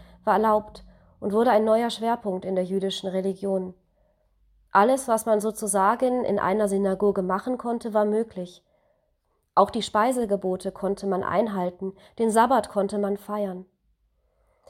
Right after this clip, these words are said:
In Auseinandersetzung mit der Religion der Babylonier musste sich das Judentum beinahe neu erfinden.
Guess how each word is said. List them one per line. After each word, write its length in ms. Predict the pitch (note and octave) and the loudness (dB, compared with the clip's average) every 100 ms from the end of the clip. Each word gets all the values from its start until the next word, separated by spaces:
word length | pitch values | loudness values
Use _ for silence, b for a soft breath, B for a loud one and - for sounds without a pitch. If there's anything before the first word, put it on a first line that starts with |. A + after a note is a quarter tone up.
| b | b
In 120 | - G3+ | 2 4
Auseinandersetzung 1000 | G#3 A3 G#3 A3 C#4+ C4+ B3+ B3 B3+ | 6 4 4 4 2 2 0 -2 -4
mit 160 | B3 G#3+ | -2 -2
der 120 | G#3 | 0
Religion 520 | G3 G3 F#3+ G3 A#3 | 0 0 -2 -2 0
der 140 | B3 D#4+ | 2 2
Babylonier 800 | G3 F3+ F3+ F3+ G#3 A#3 A3+ A3+ b b b | 2 0 -2 -2 -2 -2 -4 -6 b b b
musste 280 | A#3+ A#3 C4 | -4 0 2
sich 160 | C4 | 2
das 200 | C4 A#3+ | 2 -2
Judentum 600 | G3 A#3 B3 C4 - A#3+ A#3+ | -2 -4 -4 -6 -6 -4 2
beinahe 440 | E3+ G3 A3+ A#3 | 2 2 2 2
neu 240 | G#3+ G3 | 4 4
erfinden. 640 | A3 F#3 - F#3+ F#3+ F#3+ | 2 -4 -8 -10 -10 -16